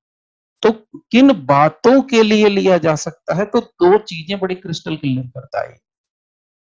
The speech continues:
किन बातों के लिए आपसे सिक्योरिटी मांगेगा, तो सिर्फ दो बातें बड़ी क्रिस्टल क्लियर करके कहता है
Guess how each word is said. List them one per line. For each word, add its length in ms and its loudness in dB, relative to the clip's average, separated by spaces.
किन 140 2
बातों 360 0
के 120 -6
लिए 140 2
आपसे 240 -2
सिक्योरिटी 540 -2
मांगेगा, 540 -2
तो 160 -4
सिर्फ 200 -4
दो 280 0
बातें 340 -2
बड़ी 140 -8
क्रिस्टल 360 -14
क्लियर 260 -4
करके 300 -16
कहता 460 -8
है 180 -2